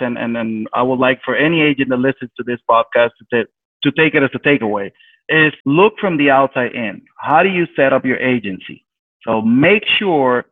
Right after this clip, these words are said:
take this time, I don't know, maybe one hour a, a week, one hour a day, three hours a week, whatever time you need to make sure, look at your systems. Do you have many systems? I mean,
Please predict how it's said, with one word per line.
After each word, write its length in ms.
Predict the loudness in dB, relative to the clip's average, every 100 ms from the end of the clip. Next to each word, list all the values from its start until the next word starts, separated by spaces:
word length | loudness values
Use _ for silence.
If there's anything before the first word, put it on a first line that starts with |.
| _ _ -2
take 200 | -2 0
this 160 | -2 -2 -2
time, 320 | -2 -2 -4
I 140 | -4 -2
don't 160 | -2
know, 260 | -2 -2 -2
maybe 360 | -2 -2 -2 -2
one 240 | -2 0
hour 340 | 0 -2 -2 -4
a, 40 | -6
a 40 | -8
week, 300 | -2 -4 -4 -18 _
one 180 | -2 0
hour 300 | 0 0 0
a 40 | -2
day, 380 | -2 -2 -2 -8 _ _
three 200 | -4 0
hours 280 | 2 2 0
a 60 | -2
week, 240 | 0 -2 _ _ _ -2
whatever 400 | 2 4 2 0
time 360 | -2 -2 0 -2
you 140 | -4
need 380 | 0 0 0 -2 _ _ _ _ -4
to 80 |
make 340 | 0 2 2 0 -2
sure, 200 | 0 2
look 280 | 2 2 2
at 140 | -2 -2
your 120 | -6 -2
systems. 480 | -2 -2 -4 -8 -10 _ -4
Do 60 |
you 160 | 0 2
have 240 | 2 2
many 280 | 0 -2 2 0
systems? 360 | 2 0 -4 -6 -20 _ -2
I 100 | 2
mean, 220 | 4 2